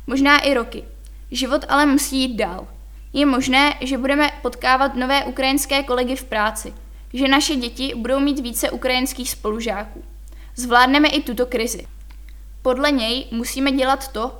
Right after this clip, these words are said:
co nyní. Soustředit se, zachovat klid a chladnou hlavu, nepanikařit, nešířit neověřené zprávy, mluvit často s rodinou a přáteli, snažit se pomoci nejen uprchlíkům, ale i sobě samým,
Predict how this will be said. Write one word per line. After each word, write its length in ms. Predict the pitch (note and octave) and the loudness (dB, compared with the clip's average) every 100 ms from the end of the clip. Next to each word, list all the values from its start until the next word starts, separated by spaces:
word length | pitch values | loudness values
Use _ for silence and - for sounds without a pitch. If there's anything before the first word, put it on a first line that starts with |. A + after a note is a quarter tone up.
| - | -10
co 180 | - A#3 | -6 -4
nyní. 360 | A3+ G#3+ G3+ - - - - - - | -2 -4 -6 -10 -16 -16 -16 -16 -12
Soustředit 640 | - B3+ C4 - C4+ C#4+ - | -2 -2 -2 -4 -2 -2 0
se, 220 | D4+ D4 - | 0 0 -2
zachovat 500 | B3+ B3+ D4 C#4 C#4 | -2 -2 2 0 0
klid 300 | A#3+ C4 - | -2 -2 -2
a 60 | - | -6
chladnou 480 | - B3 B3+ C4+ C4 | 0 0 2 2 2
hlavu, 380 | A3 A3+ B3+ - - - - | 0 -2 -4 -8 -14 -12 -4
nepanikařit, 840 | B3 B3+ C4+ C#4 C#4 D4+ C#4+ - - - | -2 2 2 2 -2 0 -2 -6 -16 -8
nešířit 560 | B3 C#4 - D#4 D4+ C4 | -2 0 2 2 2 0
neověřené 640 | B3+ C4 C4 D4 C#4 C4+ | 2 4 4 4 2 2
zprávy, 560 | - - G#3+ A3 B3+ C4+ - - - | 0 -4 -2 0 0 -2 -8 -14 -4
mluvit 320 | B3 C#4 D4 | 0 0 -2
často 360 | - C#4 - D4 | -2 -2 -2 -2
s 80 | C4+ | 0
rodinou 460 | A#3+ A#3 D4 D4+ | 0 2 2 2
a 60 | C4 | 0
přáteli, 580 | - G#3+ G#3+ A#3+ C4+ D4 - - - | -2 -4 -2 -2 -2 -4 -12 -16 -10
snažit 440 | - C4 D4 C#4+ C#4 | -2 2 4 2 -2
se 100 | D#4 | -2
pomoci 400 | C4+ C4+ C#4 C#4 | 0 -2 0 2
nejen 300 | C4 C#4 C4 | 2 2 0
uprchlíkům, 720 | A#3 B3 C4 B3 A#3+ C#4 C#4 - | -4 -6 -6 -8 -2 0 2 2
ale 140 | C4 | 0
i 120 | B3+ | 0
sobě 300 | C4+ B3+ A#3+ | -2 0 0
samým, 580 | D4 A#3 A3 A#3+ B3+ - | 0 -2 -4 -4 -4 -6